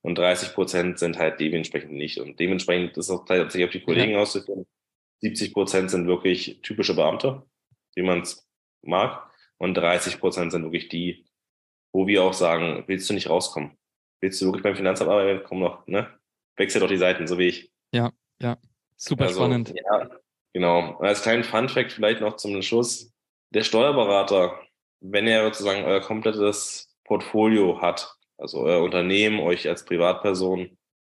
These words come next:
Speaker 1: der weiß meistens mehr als der Partner oder die Partnerin.
Speaker 2: Ja.
Speaker 1: Also was wir schon hier rausgefunden haben, naja,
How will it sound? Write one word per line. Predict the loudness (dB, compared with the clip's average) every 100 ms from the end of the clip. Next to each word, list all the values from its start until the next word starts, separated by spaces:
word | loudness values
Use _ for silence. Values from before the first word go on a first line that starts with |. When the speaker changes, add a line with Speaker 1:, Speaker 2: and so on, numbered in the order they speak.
| _ -20 -20 _ -2
Speaker 1:
der | 0
weiß | 4 2 2
meistens | 0 -2 -2 -4
mehr | 0 2
als | 2
der | -2
Partner | 0 -2 -2 -6 -8
oder | -6 -4
die | -4
Partnerin. | -2 -2 -2 -6 -6 -8 _ _ _
Speaker 2:
Ja. | -2 2 2 0 -4 _ _
Speaker 1:
Also | -2 2
was | 2 2
wir | 2
schon | 2 0
hier | 2 4
rausgefunden | 2 2 -2 -2 -2 0
haben, | 0 0 0 -4 -8 -4
naja, | -2 0 -2